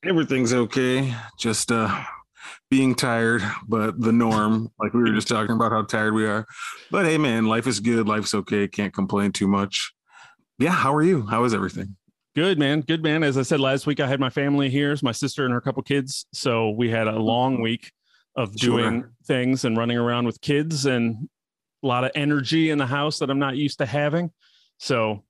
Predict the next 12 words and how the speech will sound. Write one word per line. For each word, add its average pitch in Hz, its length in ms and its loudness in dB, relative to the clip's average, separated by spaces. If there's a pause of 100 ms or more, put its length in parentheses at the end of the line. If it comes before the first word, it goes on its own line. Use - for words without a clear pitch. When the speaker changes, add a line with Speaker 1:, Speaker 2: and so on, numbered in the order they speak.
(240)
Speaker 2:
by 120 160 0
the 117 60 2
time 127 300 0
they 120 160 2
left, 120 380 -2
uh, 107 320 0
yesterday, 110 720 0
I 104 200 -4
was 101 380 -6 (160)
ready 107 220 -2
to 101 100 -6
crash. 113 600 -2